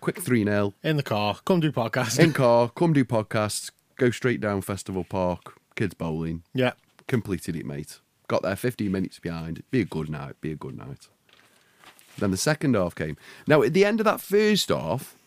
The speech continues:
Speaker 1: Argentina, worthy or worthy not, compl-, like, really on top.
Speaker 2: Yeah, yeah, yeah. F-,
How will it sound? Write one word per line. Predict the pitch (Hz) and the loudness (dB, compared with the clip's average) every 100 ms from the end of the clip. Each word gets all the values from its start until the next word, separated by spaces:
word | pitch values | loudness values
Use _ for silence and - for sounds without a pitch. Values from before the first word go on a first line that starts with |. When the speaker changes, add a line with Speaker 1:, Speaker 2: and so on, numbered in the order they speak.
| _ _ - _ _ _ - | _ _ -20 _ _ _ -4
Speaker 1:
Argentina, | 147 156 147 147 139 156 139 98 78 92 | 0 0 2 0 2 2 4 4 0 -4
worthy | - 123 113 | 2 4 4
or | 113 107 | 2 2
worthy | 117 117 104 | 4 2 2
not, | 104 90 - | 0 -2 -4
compl-, | - 110 104 - - 92 - | -8 -4 -6 -6 -8 -6 -6
like, | 95 92 92 90 | -4 -2 -2 -4
really | 85 90 87 80 76 | -6 -2 0 0 -4
on | 78 | -8
top. | 73 69 _ - | -10 -14 _ -2
Speaker 2:
Yeah, | 135 165 _ - | 0 0 _ -4
yeah, | 139 151 | 0 2
yeah. | 143 127 | 0 -2
F-, | 113 - - | -4 -16 -18